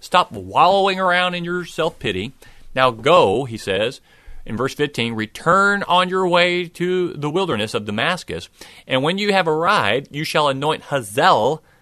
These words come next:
king over Aram. And Jehu, the son of Nim-, Nimshi, you shall anoint king over Israel." And Elisha, the son of Shaphat, of Abel Mahalah,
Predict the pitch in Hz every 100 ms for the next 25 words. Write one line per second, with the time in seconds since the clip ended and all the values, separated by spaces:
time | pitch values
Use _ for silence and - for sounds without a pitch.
0 | _ - 151 135 131 - 185 147 98 87
1 | - _ - 117 123 131 160 196 117 143
2 | 165 _ _ _ 131 - 165 135 117 180
3 | 139 - - 135 185 170 98 98 139 -
4 | 139 139 135 120 120 117 - 120 120 117
5 | 156 202 139 107 87 - _ - - -
6 | 139 135 135 156 214 214 - 98 139 _
7 | - 127 - 156 135 127 - 165 117 -
8 | _ _ - 120 - 120 120 147 151 127
9 | 110 160 147 98 123